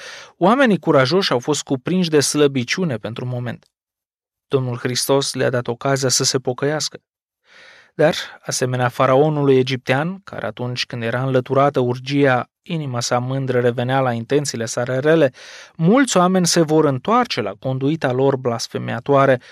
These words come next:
când va veni momentul de acalmie. Probabil că se vor mustra singuri, își vor reproșa momentul de slăbiciune.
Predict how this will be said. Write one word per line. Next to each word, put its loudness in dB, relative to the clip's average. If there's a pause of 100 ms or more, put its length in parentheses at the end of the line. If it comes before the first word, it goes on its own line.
(200)
când -6
va 2
veni -2
momentul -4
de -4
acalmie. -6 (840)
Probabil 0
că 0
se -2
vor 2
mustra -4
singuri, -6 (320)
își -2
vor 4
reproșa 2
momentul -4
de -4
slăbiciune. -8